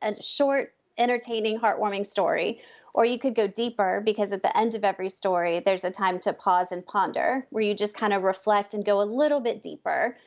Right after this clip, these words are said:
into the story. And then there's a pause and pray, where you could even, um, go a step further and just pray over some of what God reveals in, in these stories.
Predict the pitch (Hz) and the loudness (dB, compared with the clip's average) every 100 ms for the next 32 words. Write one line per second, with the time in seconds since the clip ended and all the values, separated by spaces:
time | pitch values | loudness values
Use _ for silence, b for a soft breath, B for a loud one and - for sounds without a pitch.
0 | b b - 208 208 220 202 196 208 - | b b -2 0 2 2 2 0 -6 -2
1 | 202 190 185 185 190 208 202 196 196 196 | 0 2 0 0 0 0 0 0 -2 -2
2 | 196 185 180 175 175 - - - 233 226 | 0 2 2 0 -8 -6 -2 -2 -2 -2
3 | 214 196 196 208 190 180 185 180 175 185 | 0 2 0 0 0 0 2 0 0 -2
4 | - 196 175 165 185 180 - - - 180 | 2 2 2 0 0 0 -2 -4 0 -2
5 | 165 180 190 180 180 - - 196 180 175 | -2 -4 -4 -4 -6 -6 0 2 2 -2
6 | 208 b b b 196 185 190 - 180 180 | -8 b b b -2 0 -4 -4 -2 0
7 | 175 - 180 180 170 165 160 151 170 - | 0 2 0 0 -4 0 2 2 -2 -10
8 | - 185 170 - 180 175 175 - - - | -2 0 0 -2 -2 -2 -4 -4 -2 0
9 | 104 110 - | 0 -2 -4